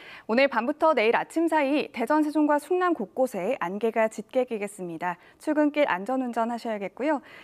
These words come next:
이후에는 맑은 하늘이 드러나면서 자외선이 무척 강하겠고 오존 농도도 나쁜 단계까지 오르겠습니다.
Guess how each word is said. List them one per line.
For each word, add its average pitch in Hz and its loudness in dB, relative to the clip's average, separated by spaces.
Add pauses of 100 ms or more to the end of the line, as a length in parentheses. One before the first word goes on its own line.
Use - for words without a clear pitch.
이후에는 359 2
맑은 190 0
하늘이 294 2
드러나면서 208 -2
자외선이 320 2
무척 185 -4
강하겠고 196 -6 (280)
오존 339 2
농도도 311 2
나쁜 262 -2
단계까지 226 -4
오르겠습니다. 165 -10